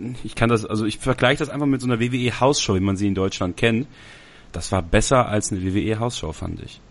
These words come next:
Also von der ganzen, also mal abseits davon, seitdem die W W E natürlich ihren Tron, sag ich mal, mitbringt und das alles noch ein bisschen mehr aussieht wie die Fernsehproduktion, ähm, was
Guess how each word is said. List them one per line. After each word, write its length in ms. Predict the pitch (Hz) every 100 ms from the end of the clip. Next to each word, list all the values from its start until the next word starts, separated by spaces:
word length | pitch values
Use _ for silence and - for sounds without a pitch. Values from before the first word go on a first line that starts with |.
| -
Also 220 | - 98
von 220 | 98 110 107
der 120 | 95
ganzen, 460 | 98 113 - 113
also 240 | - 101 98
mal 240 | 87 73
abseits 380 | - 120 123 113
davon, 420 | 107 110 107 95
seitdem 300 | 90 92 113
die 120 | 110 101
W 120 | 98
W 40 |
E 140 | 92 107
natürlich 500 | 101 - 104 92 -
ihren 520 | 117 104 98 95 92 - - -
Tron, 380 | - 110 113 107
sag 200 | - 98
ich 120 | 101
mal, 120 | 98 92
mitbringt 520 | 107 - 95 101 117
und 100 | 92
das 120 | 85
alles 240 | 87 98
noch 100 | 104
ein 120 | 98 90
bisschen 440 | 92 92 92 98
mehr 220 | 98 92
aussieht 260 | 98 104 98
wie 80 | 95
die 120 | 92
Fernsehproduktion, 880 | 107 110 104 - 87 - 90 92 123 - - - - - - - -
ähm, 440 | 98 95 95 95 - - - - _
was 280 | 101 101